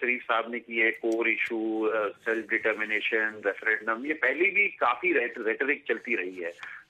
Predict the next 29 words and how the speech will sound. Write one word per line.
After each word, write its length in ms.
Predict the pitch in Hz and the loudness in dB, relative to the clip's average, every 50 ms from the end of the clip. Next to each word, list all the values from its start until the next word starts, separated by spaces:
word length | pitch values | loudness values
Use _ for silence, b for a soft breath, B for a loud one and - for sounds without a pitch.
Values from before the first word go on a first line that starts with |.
| _ _ | _ _
جو 520 | 117 117 143 170 185 185 185 185 170 135 | -4 2 4 6 6 6 6 6 4 4
realities 680 | 113 120 117 117 120 123 139 160 156 180 185 185 165 139 | 2 4 2 2 4 4 2 0 2 2 0 0 2 2
ہیں 120 | 165 170 | 0 0
وہ 160 | 170 160 160 156 | 2 2 0 2
کافی 360 | 160 131 117 - - 170 151 | 2 0 -2 0 2 0 2
علیحدہ 460 | - 110 113 110 110 110 110 131 131 | 2 2 2 4 2 4 4 4 2
ہیں 240 | 123 - - 113 127 - _ B B B B B B B | 2 2 -2 -8 -12 -14 _ B B B B B B B
اور 300 | - - 117 123 135 147 143 - | 0 2 4 4 4 2 2 4
ایک 280 | 151 151 165 165 - | 4 4 4 4 2
طرح 200 | - 151 151 160 156 - | 0 2 2 2 2 0
سے 80 | 180 | -2
دونوں 320 | 160 131 131 131 143 160 165 | 0 4 2 4 4 2 2
ملکوں 300 | 156 147 143 143 151 156 | 2 0 0 0 -2 0
نے 160 | 160 160 165 151 123 _ _ | 2 2 0 0 -2 _ _
پہلے 260 | _ 123 123 143 147 151 | _ 0 0 0 0 -2
کوشش 520 | - - 131 123 - - 151 - - - | 0 -2 -2 0 0 0 -2 -2 -6 -8
کی 220 | 156 151 147 135 | -6 -4 0 2
ہے 100 | 139 147 | 2 0
کہ 220 | 147 147 156 156 147 | 0 -2 -4 -6 -4
وہ 280 | 127 120 135 139 143 | -2 2 4 4 4
جو 200 | 143 135 151 156 | 4 4 4 4
اپنی 320 | 139 127 - - 139 143 147 | 4 2 -2 -6 -6 -6 -6
پرانی 460 | 147 - - 127 120 120 127 143 147 | -4 -4 0 2 2 2 2 0 -2
positions 580 | - - 131 110 123 117 - - 143 139 131 147 | -2 -4 -4 -4 -2 -4 -2 -4 -4 -4 0 0
ہے 60 | 147 | 0
اس 120 | 127 110 - - | 0 -2 -4 -2
سے 60 | - | -2
آگے 300 | 131 98 98 104 104 120 | 0 0 0 0 0 0
بڑھیں، 300 | 110 98 92 95 95 90 | -2 -2 -4 -6 -12 -16